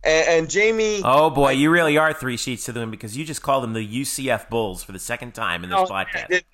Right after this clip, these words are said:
Speaker 1: I did not. Yes, U S F Bulls. I did. So Will Turner, the U S F Bulls, and Jamie, I don't wanna pronounce his min-, mis-, uh, w-,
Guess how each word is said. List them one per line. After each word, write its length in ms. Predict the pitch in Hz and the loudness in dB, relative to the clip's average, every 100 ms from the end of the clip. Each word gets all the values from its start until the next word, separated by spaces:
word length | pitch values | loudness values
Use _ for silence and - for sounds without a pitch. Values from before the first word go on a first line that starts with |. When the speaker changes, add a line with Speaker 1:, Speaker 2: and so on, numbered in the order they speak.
| - | -2
Speaker 1:
I 160 | 165 | 0
did 180 | 151 180 | 2 2
not. 160 | 180 156 | 2 4
Yes, 180 | 156 143 - | 2 0 -2
U 140 | 165 | 2
S 220 | 175 165 170 | 2 2 2
F 240 | 175 175 | 0 0
Bulls. 400 | 156 143 139 139 | -2 0 -2 -4
I 100 | 147 | -4
did. 320 | 139 170 143 - - _ 120 - | 0 0 0 -4 -20 _ -20 -20
So 320 | - 185 165 - | -4 0 0 -4
Will 300 | 160 202 226 | -2 2 2
Turner, 260 | - 233 185 | 2 -2 -2
the 80 | 196 | 0
U 160 | 214 | 2
S 140 | 226 226 | 2 2
F 220 | 233 170 | 0 2
Bulls, 400 | 170 156 165 - - _ _ | 0 2 0 -6 -16 _ _
and 220 | 180 180 180 | -2 0 2
Jamie, 440 | 196 214 220 214 | 2 2 2 0
I 80 | 143 | 0
don't 140 | 175 196 | 2 2
wanna 160 | 202 | 2
pronounce 280 | 180 190 190 | 2 2 0
his 140 | 170 | -6
min-, 240 | 160 196 190 - | -8 -6 -6 -6
mis-, 260 | 180 185 180 | -4 -4 -2
uh, 200 | - 151 | 0 2
w-, 180 | 151 | 0